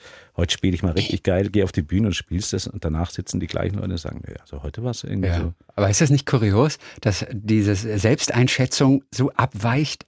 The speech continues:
Speaker 2: eigentlich
Speaker 1: Ja.
Speaker 2: von der Einschätzung von außen? Ist doch irgendwie kurios,
Speaker 1: Das ist irre.
Speaker 2: oder?
Speaker 1: Ja. Aber das, das ist auch so schwer, Filme anzugucken.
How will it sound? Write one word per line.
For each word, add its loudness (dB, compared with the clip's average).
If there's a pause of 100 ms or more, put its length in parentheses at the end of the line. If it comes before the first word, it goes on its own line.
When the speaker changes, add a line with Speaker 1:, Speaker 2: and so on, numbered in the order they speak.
Speaker 2:
eigentlich 2
Speaker 1:
Ja. 2 (140)
Speaker 2:
von 4
der 4 (120)
Einschätzung 2
von 2
außen? 2 (160)
Ist 0
doch 2
irgendwie 2
kurios, 2
Speaker 1:
Das 2
ist -4
irre. 0
Speaker 2:
oder? 4 (180)
Speaker 1:
Ja. -2 (260)
Aber 6
das, 4
das 4
ist 2
auch 2
so 2
schwer, 4
Filme 0
anzugucken. -8